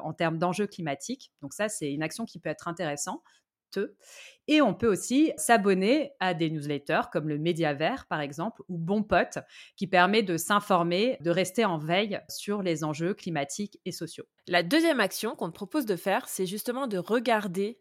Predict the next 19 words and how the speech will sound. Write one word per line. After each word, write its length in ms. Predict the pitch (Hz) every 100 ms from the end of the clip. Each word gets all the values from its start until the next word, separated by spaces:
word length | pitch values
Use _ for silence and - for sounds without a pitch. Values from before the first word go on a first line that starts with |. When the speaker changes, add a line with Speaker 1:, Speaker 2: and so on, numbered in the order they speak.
| -
Speaker 2:
des 160 | 170 185
structures 500 | - 247 - 240 247
qui 120 | 220
t'intéressent 640 | 185 175 165 156 196 -
et 100 | -
de 100 | 175
rentrer 460 | 185 165 240 247 254
en 120 | 214
contact 360 | 185 180 208 202
avec 280 | 160 160 147
elles. 120 | - - - -
Faire 440 | - - 247 262 254
des 200 | 190 180
entretiens, 580 | 185 - 185 196 202 202
discuter, 840 | 175 220 247 - 196 - 208 214
faire 320 | 208 233 233
des 180 | 196 180
enquêtes 300 | 185 190 185
métiers. 340 | 170 165 -